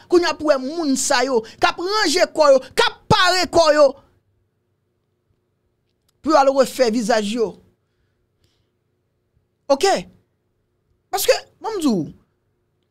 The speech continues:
gwoup gang ki gen la nan peyi a. Dayè, m pa kwè mwen menm k ap di ou, se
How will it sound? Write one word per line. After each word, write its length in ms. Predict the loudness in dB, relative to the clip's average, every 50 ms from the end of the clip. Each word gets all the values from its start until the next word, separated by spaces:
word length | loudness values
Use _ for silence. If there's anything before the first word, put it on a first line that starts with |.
| _ _ _ _ _ _ _ _ _ _ _ _ _ _ _ _ _ _ _ _ _ _ _ _ _ _ _ _ _ 0 0
gwoup 240 | 0 0 0 -4 0
gang 240 | 2 2 2 2 -2 -2
ki 120 | -2 0 2
gen 180 | 0 2 2
la 100 | 2 2 2 0
nan 120 | -2 -2
peyi 360 | 0 -2 -2 -2 -2 -6 -6 -8 -8
a. 20 | -10 -20 -20 _ _ _ _ _ _ _ _ _ _ _ _ _ _ _ _ _ _ _ 0
Dayè, 320 | 0 2 2 2 2 2 2 -2 -2
m 80 | -2 -2
pa 140 | -2 0 0
kwè 160 | 0 0 0
mwen 160 | 0 0 -2
menm 80 | 0 2
k 80 | 0 0
ap 80 | 0
di 160 | -2 -6 -6
ou, 80 | -6 -4
se 160 | -4 -4 -6